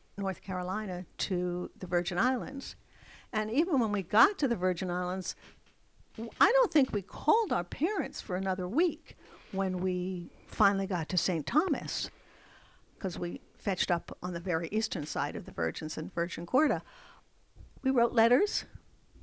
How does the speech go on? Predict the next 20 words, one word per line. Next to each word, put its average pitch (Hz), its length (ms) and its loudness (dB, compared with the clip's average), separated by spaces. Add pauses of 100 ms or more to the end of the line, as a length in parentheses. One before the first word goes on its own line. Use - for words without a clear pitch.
(180)
They 254 120 8
didn't 339 220 4
expect 269 560 0
to 269 80 -4
hear 190 220 -2
from 160 280 -6
us. - 460 -10 (920)
Now, 285 300 8
as 185 220 2
a 202 60 -4
parent, 262 680 4
when 208 280 0
you 349 240 2
were 330 160 0
off 170 240 -6
cruising, 190 640 -6 (480)
I 269 120 6
would 226 220 4
run 208 200 4
home 196 400 2